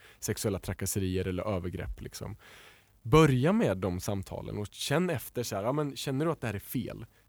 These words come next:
Okej, då kanske det är vettigt att du känner att du vill göra någonting med den känslan också." Eh, och då handlar det om, i, parallellt med att jobba med dig själv,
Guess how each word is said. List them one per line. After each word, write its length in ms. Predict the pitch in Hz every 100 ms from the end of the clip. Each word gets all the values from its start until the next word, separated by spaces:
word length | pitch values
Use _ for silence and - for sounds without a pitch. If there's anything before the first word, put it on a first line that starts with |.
| _
Okej, 260 | - - - _ -
då 80 | 123
kanske 240 | 131 143
det 40 |
är 20 | 131
vettigt 320 | 127 - 101
att 100 | -
du 80 | 101
känner 240 | 95 92
att 80 | 90
du 60 |
vill 180 | 98 95
göra 240 | 127 120 135
någonting 440 | 139 - 104 104
med 180 | - 107
den 120 | 92
känslan 400 | 92 98 95 120
också." 300 | 104 - 110 - - - - -
Eh, 280 | - 101 98 98 -
och 100 | 120
då 80 | 123
handlar 300 | 127 120 131
det 60 |
om, 340 | 117 104 98 - _ _ _ -
i, 120 | 117
parallellt 640 | 113 - 117 113 147 123
med 160 | 117 104
att 120 | 98
jobba 180 | 107 95
med 140 | 95
dig 60 | 95
själv, 340 | - 113 98